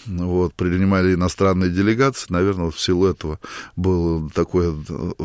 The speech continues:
послабление, когда он, и иконостас весь перебрали от Жучка. Вот, у нас уникальный иконостас ро-, родной. Вот,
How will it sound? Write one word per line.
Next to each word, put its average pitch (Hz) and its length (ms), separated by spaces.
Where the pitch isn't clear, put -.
послабление, 101 680
когда 85 300
он, 78 360
и 85 280
иконостас 104 540
весь 117 140
перебрали 101 560
от 92 120
Жучка. 92 440
Вот, 85 280
у 85 80
нас 87 200
уникальный 92 520
иконостас 87 540
ро-, 78 420
родной. 95 580
Вот, 82 420